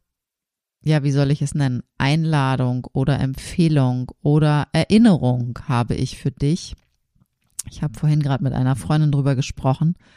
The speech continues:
weil ich rechts und links so Gespräche in der S-Bahn, draußen auf der Straße, äh,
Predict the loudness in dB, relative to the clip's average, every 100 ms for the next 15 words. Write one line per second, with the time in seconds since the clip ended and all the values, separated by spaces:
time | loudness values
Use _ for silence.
0 | _ -20 -20 _ _ _ -20 _ _ _
1 | _ _ -12 0 2 4 0 0 0 0
2 | 0 0 2 2 2 0 -2 -4 0 2
3 | 4 4 2 2 0 0 2 0 0 0
4 | 2 4 2 2 2 0 0 0 0 0
5 | 0 -2 0 -2 -4 -2 2 2 2 2
6 | 4 4 2 2 0 -4 -6 -6 -6 -8